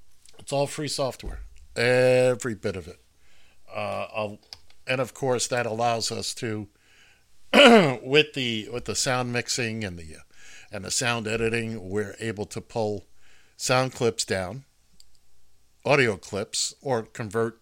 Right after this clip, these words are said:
video into audio clips that we play generally on Saturdays. And, uh, you know, it, it, it helps the show along. There's so much you can do for,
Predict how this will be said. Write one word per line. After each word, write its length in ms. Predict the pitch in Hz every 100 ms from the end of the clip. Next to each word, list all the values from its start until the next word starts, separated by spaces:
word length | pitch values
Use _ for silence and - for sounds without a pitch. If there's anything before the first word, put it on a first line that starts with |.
| _
video 560 | 104 95 147 165 101 98
into 240 | 98 98
audio 360 | 95 92 92 90
clips 540 | - 95 - - - _ _ - - - -
that 180 | 110 101
we 140 | 101
play 500 | - 104 92 135 110 90
generally 400 | 113 98 98 95
on 180 | 92
Saturdays. 720 | 85 101 85 87 113 160 165
And, 180 | 147 160
uh, 200 | 170 170 156 _ _ _
you 80 | 175
know, 180 | 151 104 _ _ - - -
it, 220 | 143 -
it, 200 | 160 165 -
it 180 | 165 156
helps 460 | 110 160 170 - -
the 100 | 143
show 360 | - 165 147
along. 500 | 127 147 165 101 85 - - - 104
There's 240 | 131 123 -
so 340 | - - 165
much 280 | 156 151 -
you 60 | 123
can 160 | 123
do 320 | 117 143 147 127
for, 400 | - 110 104